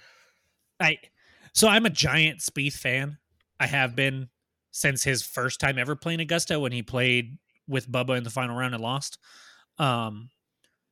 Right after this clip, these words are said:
and he, he seems to finally have some semblance of his game back. And he has always played very, very well at Augusta. Um, I know it's kinda hard to win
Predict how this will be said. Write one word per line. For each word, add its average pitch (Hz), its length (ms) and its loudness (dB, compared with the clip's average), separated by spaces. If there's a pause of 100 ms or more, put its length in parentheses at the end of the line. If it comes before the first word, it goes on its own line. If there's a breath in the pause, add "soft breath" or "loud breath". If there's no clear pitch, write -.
(340)
and 151 260 6
he, 147 400 0 (140)
he 139 160 -6
seems 160 300 0
to 139 80 0
finally 147 400 -4
have 143 200 0
some 147 280 -2
semblance 147 540 -6
of 135 140 -6
his 131 200 -2
game 120 300 -4
back. 120 360 -10 (1200)
And 123 560 2 (120)
he - 260 -4
has 120 140 0 (160)
always 135 720 0 (460)
played 127 400 2
very, 123 300 -2
very 123 300 -2
well 117 260 -4
at 127 40 -2
Augusta. 127 480 -6 (1300 soft breath)
Um, 113 680 0 (1600)
I 151 60 6
know 143 160 4
it's 147 140 0
kinda 147 180 0
hard 139 200 0
to 135 60 -2
win 127 400 -4